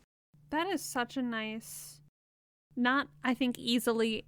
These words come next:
actionable always, but very straightforward and important action item.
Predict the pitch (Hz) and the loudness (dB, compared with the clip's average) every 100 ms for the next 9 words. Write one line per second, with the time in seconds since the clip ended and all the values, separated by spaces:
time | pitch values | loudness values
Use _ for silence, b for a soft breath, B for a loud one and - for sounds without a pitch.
0 | - 214 214 - - 311 294 311 302 277 | 0 4 4 2 0 2 2 0 2 4
1 | 285 302 370 277 - - 214 220 214 220 | 4 2 2 2 0 2 2 4 2 0
2 | - - - - - 220 214 214 - 226 | -2 -4 -6 -6 0 2 2 0 -4 0
3 | 185 190 196 180 196 196 180 - - 240 | 2 2 2 0 0 0 -2 -8 2 2
4 | - - 208 - - b b b b - | 4 -6 -8 -10 -18 b b b b 4
5 | - - - 117 - - | 4 2 -6 -8 -8 -8